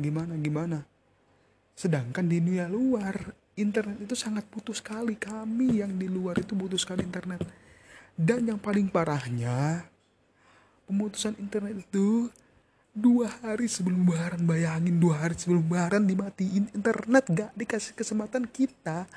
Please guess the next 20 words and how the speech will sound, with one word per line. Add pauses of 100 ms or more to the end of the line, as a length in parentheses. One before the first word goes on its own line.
(360)
untuk
bisa (640)
temu
kangen
keluarga
di
Indonesia
gitu, (160)
dalam
suasana
Idul
Fitri
gitu.
Bayangin, (1000)
di
Sudan,
di
Sudan (1040)
dengan
seenaknya